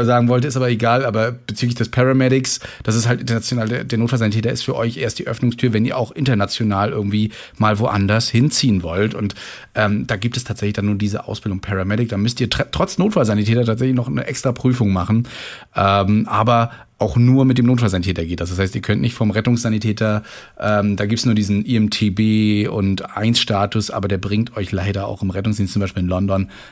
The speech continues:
nicht viel weiter. Da muss man schon so Not-, Notfallsanitäter sein und diesen P-Status haben.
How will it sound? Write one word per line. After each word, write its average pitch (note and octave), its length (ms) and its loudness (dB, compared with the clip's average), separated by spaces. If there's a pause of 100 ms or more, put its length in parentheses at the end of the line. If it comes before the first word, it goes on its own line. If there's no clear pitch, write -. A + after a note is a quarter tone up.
nicht F#2+ 180 -2
viel G2 160 2
weiter. F#2 460 0 (260)
Da F2+ 380 2
muss G2 180 0
man F#2 140 0
schon F#2 140 0
so F#2+ 100 0
Not-, G2+ 140 0
Notfallsanitäter G#2 680 2
sein G2+ 220 2
und F#2+ 200 -4
diesen F#2 300 -2
P-Status G#2 880 -2
haben. F#2 280 -2